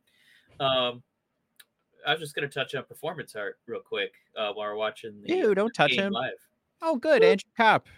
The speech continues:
Speaker 2: Let, let's watch this, uh, penalty here.
Speaker 1: I am alive. Hey! Once
Speaker 2: Holding,
Speaker 1: again,
Speaker 2: hooking.
Speaker 1: I've survived
Speaker 2: All right,
Speaker 1: another
Speaker 2: cool.
Speaker 1: week here.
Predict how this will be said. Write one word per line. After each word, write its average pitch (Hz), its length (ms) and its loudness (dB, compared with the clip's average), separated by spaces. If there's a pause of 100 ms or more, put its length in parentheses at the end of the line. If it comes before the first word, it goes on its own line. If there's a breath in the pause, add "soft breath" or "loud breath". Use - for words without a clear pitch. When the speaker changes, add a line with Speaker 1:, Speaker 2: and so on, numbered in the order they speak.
(640)
Speaker 2:
Let, 190 160 -6
let's 180 260 -6
watch 180 280 0
this, 180 320 -8
uh, 107 220 2
penalty 101 420 -6
here. 165 420 -2 (800)
Speaker 1:
I 262 100 0
am 320 160 2
alive. 151 480 0 (340)
Hey! 269 480 2 (420)
Once 156 200 -2
Speaker 2:
Holding, 156 160 -4
Speaker 1:
again, 143 320 -2
Speaker 2:
hooking. 147 420 -10
Speaker 1:
I've 143 100 -4
survived 160 460 -2
Speaker 2:
All 147 60 -12
right, 143 80 -4
Speaker 1:
another 143 140 0
Speaker 2:
cool. 127 60 -12
Speaker 1:
week 113 200 -12
here. 95 200 -10